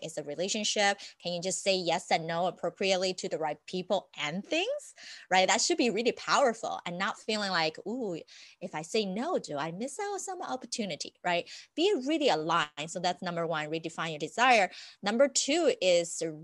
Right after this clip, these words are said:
rebuild your endless momentum. If you know where to go and you can't keep that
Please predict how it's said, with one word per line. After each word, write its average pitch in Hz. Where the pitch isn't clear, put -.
rebuild 226
your 190
endless 254
momentum. 202
If 339
you 370
know 240
where 214
to 247
go 180
and 247
you 208
can't 220
keep -
that 135